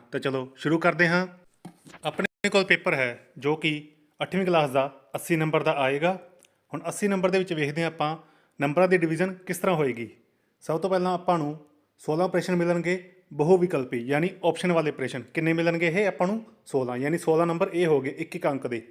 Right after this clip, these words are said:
ਉਸ ਤੋਂ ਬਾਅਦ ਆਪਾਂ ਨੂੰ ਸਹੀ ਗਲਤ ਮਿਲਣਗੇ। ਉਹ ਕਿੰਨੇ ਮਿਲਣਗੇ ਆਪਾਂ ਨੂੰ? ਸੱਤ ਸਹੀ ਪ੍ਰਸ਼ਨ ਮਿਲਣਗੇ, ਉਹ ਵੀ ਆਪਣੇ ਕੋਲ ਇੱਕ ਇੱਕ ਅੰਕ ਦੇ ਹੋਣਗੇ। ਉਸ ਤੋਂ ਬਾਅਦ ਆਪਣੇ ਕੋਲ ਖਾਲੀ ਸਥਾਨ ਹੋਣਗੇ, ਉਹ ਵੀ ਇੱਕ ਇੱਕ ਨੰਬਰ ਦੇ ਹੈ ਤੇ ਉਹ ਵੀ ਟੋਟਲ ਸੱਤ ਹੋਣਗੇ। ਯਾਨੀ ਇੱਕ ਇੱਕ ਨੰਬਰ ਦੇ ਆਪਾਂ ਵੇਖੀਏ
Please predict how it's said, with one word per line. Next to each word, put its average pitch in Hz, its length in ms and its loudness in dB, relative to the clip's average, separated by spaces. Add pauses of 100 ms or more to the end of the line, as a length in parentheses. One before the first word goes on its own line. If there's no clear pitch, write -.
(440)
ਉਸ 165 60 -8
ਤੋਂ 196 140 2
ਬਾਅਦ 190 140 4
ਆਪਾਂ 190 140 0
ਨੂੰ 214 200 -2 (300)
ਸਹੀ 180 240 4
ਗਲਤ 175 220 8
ਮਿਲਣਗੇ। 147 640 0
ਉਹ 170 120 -2
ਕਿੰਨੇ 180 160 4
ਮਿਲਣਗੇ 180 280 2
ਆਪਾਂ 180 200 2
ਨੂੰ? 220 180 0 (280)
ਸੱਤ 175 300 2
ਸਹੀ 185 200 2
ਪ੍ਰਸ਼ਨ 165 320 -2
ਮਿਲਣਗੇ, 139 500 -2 (120)
ਉਹ 160 100 2
ਵੀ 175 80 4
ਆਪਣੇ 170 240 2
ਕੋਲ 185 200 2 (400)
ਇੱਕ 170 160 2
ਇੱਕ 180 120 2
ਅੰਕ 180 160 4
ਦੇ 190 80 2
ਹੋਣਗੇ। 196 300 2
ਉਸ 180 160 -4
ਤੋਂ 196 140 0
ਬਾਅਦ 180 120 4
ਆਪਣੇ 180 140 -4
ਕੋਲ 208 200 2 (420)
ਖਾਲੀ 170 240 4
ਸਥਾਨ 165 260 0
ਹੋਣਗੇ, 147 500 -2 (240)
ਉਹ 170 100 4
ਵੀ 196 80 0
ਇੱਕ 196 200 -4
ਇੱਕ 185 100 0
ਨੰਬਰ 165 240 0
ਦੇ 139 120 0
ਹੈ 127 140 0
ਤੇ 139 100 -8
ਉਹ 170 160 -2
ਵੀ 180 80 6
ਟੋਟਲ 185 360 2 (340)
ਸੱਤ 160 280 4
ਹੋਣਗੇ। 135 460 0 (280)
ਯਾਨੀ 151 220 -2
ਇੱਕ 196 180 -6
ਇੱਕ 214 100 0
ਨੰਬਰ 185 240 0
ਦੇ 170 60 4
ਆਪਾਂ 165 320 0
ਵੇਖੀਏ 147 440 0